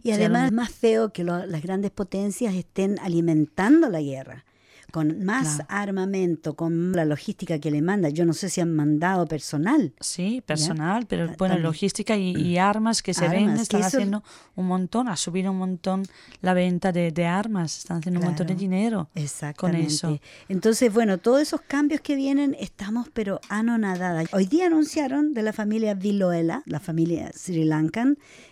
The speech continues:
Speaker 1: que ya vuelven a su hogar porque los sacaron, se los llevaron.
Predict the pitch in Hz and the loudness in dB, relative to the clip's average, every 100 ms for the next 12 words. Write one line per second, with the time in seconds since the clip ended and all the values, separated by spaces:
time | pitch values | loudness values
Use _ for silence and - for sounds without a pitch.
0 | _ 196 180 185 175 180 175 - 165 170 | _ 0 0 0 0 0 -2 -6 -12 -2
1 | 190 175 170 165 - 160 156 180 262 - | 0 2 2 0 0 0 0 -2 -2 -4
2 | 180 160 151 - 147 - 196 185 180 175 | -6 -6 -8 -8 -10 -2 0 2 0 -2
3 | 165 143 160 170 180 175 175 | -6 -6 -6 -2 -2 0 -4